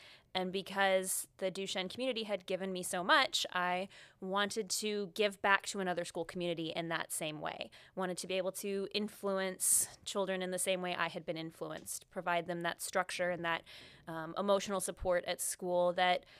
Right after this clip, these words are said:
some kids, uh, don't always get in the school setting.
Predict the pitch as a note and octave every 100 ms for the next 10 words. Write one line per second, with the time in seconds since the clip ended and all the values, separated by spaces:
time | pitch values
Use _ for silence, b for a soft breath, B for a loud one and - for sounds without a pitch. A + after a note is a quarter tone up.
0 | B - G3+ G3 G#3 G3 G#3 G3+ - _
1 | - G3+ G3 G3 G3 G#3 G3 C4+ - F3+
2 | F3 - D#3 - - - F#3+